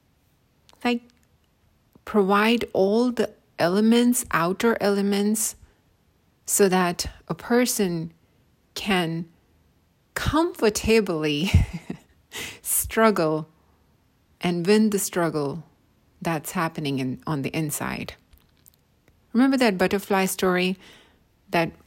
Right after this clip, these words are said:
when a butterfly, when the larva is growing and the cocoon forms around it,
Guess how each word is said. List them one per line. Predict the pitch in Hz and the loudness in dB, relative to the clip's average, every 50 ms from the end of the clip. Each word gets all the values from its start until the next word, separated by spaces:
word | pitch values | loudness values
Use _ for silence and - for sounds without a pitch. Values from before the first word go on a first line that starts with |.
| _ _ _ - | _ _ _ -8
when | 170 175 202 196 190 - | -2 2 2 2 2 2
a | 175 170 | -2 0
butterfly, | 185 208 226 240 233 220 - 214 202 180 170 165 160 143 - - _ _ _ _ _ _ _ _ _ _ _ _ _ _ _ _ _ _ - | 0 0 0 0 -4 -4 -2 -2 0 0 0 0 -2 -4 -8 -12 _ _ _ _ _ _ _ _ _ _ _ _ _ _ _ _ _ _ -8
when | - 175 180 | -4 -2 -2
the | 180 170 | -2 0
larva | 165 180 190 202 202 180 175 170 156 - - | 2 2 4 4 4 4 2 2 2 2 0
is | 170 160 165 | -4 -6 -4
growing | - 180 175 175 170 165 160 160 - | -4 -4 -2 0 0 0 0 -2 -2
and | - 160 156 151 | -4 -4 -4 -2
the | 147 147 | -4 -4
cocoon | - - 170 160 - - 226 214 202 196 196 | -4 -6 -8 -8 -6 -2 2 2 4 4 2
forms | 190 - 190 175 170 156 151 156 151 - - | 0 0 -2 0 0 0 -2 -4 -4 -4 -4
around | 170 160 156 156 151 147 147 143 | -2 -2 -2 -2 -2 -2 -2 0
it, | 139 139 131 - - | -2 -2 -2 -4 -10